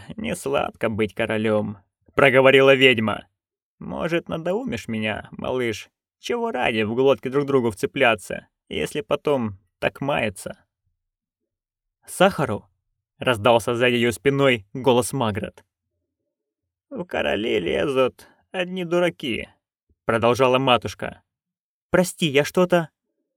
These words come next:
Матушка Ветровоск резко обернулась. "Не слышала, как ты вошла", объяснила она.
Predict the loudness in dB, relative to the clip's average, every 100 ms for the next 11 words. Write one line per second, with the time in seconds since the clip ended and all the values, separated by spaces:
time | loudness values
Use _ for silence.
0 | _ _ 0 2 2 0 0 2 4 4
1 | 6 4 2 -14 _ 4 4 4 -4 2
2 | 2 2 -2 -4 -10 _ _ _ _ _
3 | _ _ _ _ _ -6 -4 -2 -4 -4
4 | -4 -2 0 -2 -4 -4 -4 0 0 0
5 | 2 2 0 -4 _ _ _ 2 4 2
6 | 0 2 2 0 -4 -10